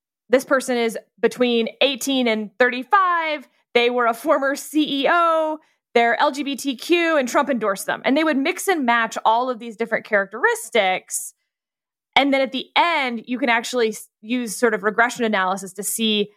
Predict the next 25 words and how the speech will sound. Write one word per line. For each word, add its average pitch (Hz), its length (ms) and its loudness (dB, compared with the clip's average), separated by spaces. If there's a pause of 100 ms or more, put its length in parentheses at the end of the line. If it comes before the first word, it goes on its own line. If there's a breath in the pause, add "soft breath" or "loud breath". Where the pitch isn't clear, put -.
how 262 240 2
much 233 420 -4
any 240 280 0
given 208 640 0 (200)
item 208 400 0 (160)
mattered. 202 680 0 (340)
And 254 160 4
therefore, 285 320 0
the, 233 160 -4 (200)
the 233 80 4
people 320 500 0
don't 254 220 2
actually 220 360 -4
know 202 380 2
what 185 260 -4
they're 202 100 0
being 185 280 -10
tested 381 380 -2
on, 175 200 0
which 196 220 -10
I 247 100 4
found 240 420 -4
way 311 360 0
more 233 260 0
reliable. 190 800 -2